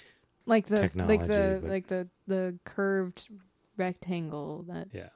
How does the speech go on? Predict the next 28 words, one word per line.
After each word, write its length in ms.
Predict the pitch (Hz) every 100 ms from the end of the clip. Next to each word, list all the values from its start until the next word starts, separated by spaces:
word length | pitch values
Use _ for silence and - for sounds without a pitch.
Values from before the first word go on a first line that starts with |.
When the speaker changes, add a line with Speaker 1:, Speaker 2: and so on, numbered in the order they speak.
| _ _
Speaker 2:
this 220 | - 98 107
is 180 | 92
totally 420 | - 101 92 90 82
different. 400 | 92 - - - _
Speaker 1:
Yeah. 300 | 214 170 165 180 _ _
Speaker 2:
This, 340 | - - - - 131
I 60 |
love 240 | 90 90 85
this, 340 | 78 - - _ 117
this 260 | 104 - - 135 - -
closing 420 | - 104 95 90
shot 340 | 80 101 90 85
of 100 | 80
this 260 | 80 -
minute. 300 | 92 85 87 _ _ -
It's 100 | -
just 300 | - - -
the 200 | 104 101 _ _ _ -
Speaker 1:
Just 120 | 220
Speaker 2:
close 220 | 101 87 95
up 160 | -
of 100 | 85
these 180 | 87 80
guts. 380 | - 82 - -
I 40 |
mean, 140 | 85 87
I 100 | 87
would, 200 | 85